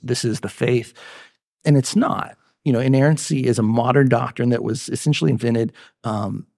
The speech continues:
er, in reaction to the rise of Darwinism, to the Enlightenment. Um, the first time it was ever confessed, um, as a, uh, official creed, or not creed, but a confession of a church was in nineteen ten in Atlantic City,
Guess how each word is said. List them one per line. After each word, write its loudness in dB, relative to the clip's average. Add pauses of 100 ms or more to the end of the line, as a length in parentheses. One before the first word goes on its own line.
(140)
er, -2
in 2
reaction 2
to -4
the 2
rise -4
of -12
Darwinism, -2
to -6
the -2
Enlightenment. -2 (280)
Um, -4
the -4
first 2
time 6
it 6
was 4
ever 6
confessed, -4 (160)
um, -2
as -4
a, -4
uh, -12 (420)
official -4
creed, -2
or -6
not -10
creed, -6
but -8
a -10
confession -2
of -6
a -4
church -4
was -2
in 2
nineteen 0
ten -2 (420)
in 2
Atlantic -4
City, -4